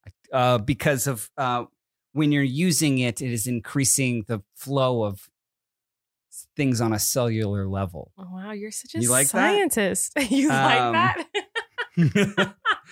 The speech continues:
Speaker 1: Yeah, hormones, overall health, all these
Speaker 2: Yeah.
Speaker 1: things. If you bite them,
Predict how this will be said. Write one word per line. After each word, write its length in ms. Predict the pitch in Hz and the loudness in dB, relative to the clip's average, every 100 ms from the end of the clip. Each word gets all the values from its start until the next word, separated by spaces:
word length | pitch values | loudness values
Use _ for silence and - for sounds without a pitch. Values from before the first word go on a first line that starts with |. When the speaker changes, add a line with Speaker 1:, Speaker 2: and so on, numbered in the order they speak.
| - - | -20 -8
Speaker 1:
Yeah, 240 | 135 123 110 | -2 0 0
hormones, 840 | - 160 165 165 160 156 147 - - 427 - | 0 0 2 2 2 2 0 -2 -4 -4 0
overall 460 | 151 147 151 151 147 | 0 2 2 4 4
health, 480 | 147 139 135 - - | 4 2 0 -4 -4
all 140 | 139 135 | -2 0
these 160 | 135 | 2
Speaker 2:
Yeah. 100 | 226 | 4
Speaker 1:
things. 460 | 208 131 131 - - | 4 4 2 -2 -6
If 100 | 113 - | -12 -6
you 160 | 117 | -4
bite 320 | 101 110 131 - | -2 -2 -2 0
them, 280 | 139 135 | 0 0